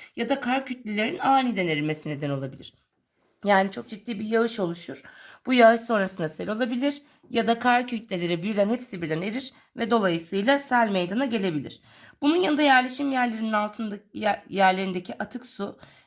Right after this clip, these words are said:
ve boşaltım kanallarının yetersiz olması da sel oluşumuna neden olabilir. Özellikle bizlerin biliyorsunuz şehir altında atık suları taşımak için kanallar var. Bu kanalların yetersiz olması da,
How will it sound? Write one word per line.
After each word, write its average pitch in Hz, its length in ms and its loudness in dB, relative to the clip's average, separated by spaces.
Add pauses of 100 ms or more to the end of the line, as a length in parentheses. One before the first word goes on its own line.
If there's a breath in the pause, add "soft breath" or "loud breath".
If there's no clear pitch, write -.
(100)
ve 208 220 0
boşaltım 240 480 0
kanallarının 208 500 0
yetersiz 220 480 -2
olması 180 300 -2
da 220 60 -8
sel 233 200 -6
oluşumuna 226 380 -4
neden 214 260 -2
olabilir. 202 380 -4
Özellikle 208 640 0
bizlerin 196 380 -6
biliyorsunuz 202 500 -4 (320 loud breath)
şehir 226 320 0
altında 196 540 4 (340 loud breath)
atık 202 220 -10
suları 208 280 -6
taşımak 214 400 -8
için 202 200 -8
kanallar 208 580 2
var. 233 240 -2
Bu 233 80 -4
kanalların 240 440 0
yetersiz 233 500 0
olması 175 360 -2
da, 254 180 -2